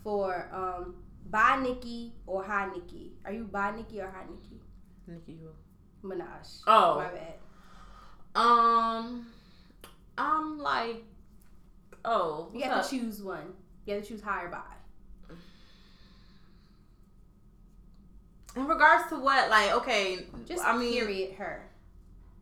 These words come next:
Speaker 2: That's hard. I don't like
Speaker 1: I
Speaker 2: that
Speaker 1: said
Speaker 2: question.
Speaker 1: bye.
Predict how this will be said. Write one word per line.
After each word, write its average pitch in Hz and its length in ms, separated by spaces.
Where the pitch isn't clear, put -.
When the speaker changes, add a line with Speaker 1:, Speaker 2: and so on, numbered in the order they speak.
Speaker 2:
That's - 220
hard. 190 300
I 208 40
don't 214 120
like 196 160
Speaker 1:
I 339 60
Speaker 2:
that - 100
Speaker 1:
said - 120
Speaker 2:
question. - 20
Speaker 1:
bye. 180 240